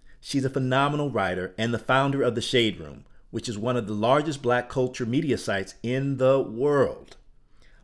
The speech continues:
But Angelica wanted her story to be universal in its appeal to all children.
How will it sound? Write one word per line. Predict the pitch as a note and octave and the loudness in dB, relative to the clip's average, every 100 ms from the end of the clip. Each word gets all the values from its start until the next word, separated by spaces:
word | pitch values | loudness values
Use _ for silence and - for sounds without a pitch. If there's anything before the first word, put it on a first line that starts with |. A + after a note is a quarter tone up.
| - | 2
But | B2 | 4
Angelica | C3 B2 D#3 A#3+ C4 A#2 G2+ | 4 4 4 4 2 0 0
wanted | G#2 C3 D3 | 2 0 0
her | D#3+ | 0
story | D#3+ - B2+ A#2 | -2 2 2 2
to | |
be | A2+ | 0
universal | G#2+ A#2 B2+ G2 C3 D3 C3 A2 | -2 -2 -2 0 2 2 0 -2
in | G#2 | -2
its | G2 | -4
appeal | - A2+ G#2+ G2 | -8 -4 -4 -4
to | - - | -8 0
all | A2+ B2 | 4 4
children. | A#2+ F2+ D2 - | 2 -8 -8 -14